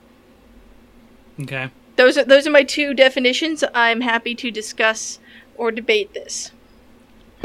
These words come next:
Speaker 1: So one of the ones that I would have brought up what I feel does not make the cut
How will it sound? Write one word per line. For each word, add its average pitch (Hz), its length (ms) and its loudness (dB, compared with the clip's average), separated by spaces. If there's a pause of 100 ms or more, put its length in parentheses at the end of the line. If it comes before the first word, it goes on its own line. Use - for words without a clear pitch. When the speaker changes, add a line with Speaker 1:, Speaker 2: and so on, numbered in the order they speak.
(840)
Speaker 1:
So 190 180 -4
one 220 300 -2
of 180 220 -4
the 165 240 -6
ones 151 400 -6
that 139 160 -12
I 147 240 -2
would 139 240 -8
have 127 180 -12
brought 135 300 -6
up 139 220 -6 (560)
what 147 120 -8
I 139 80 -4
feel 156 560 -4 (840)
does 156 300 -2
not 156 360 -4
make 151 300 -6
the 151 100 -8
cut 180 380 -2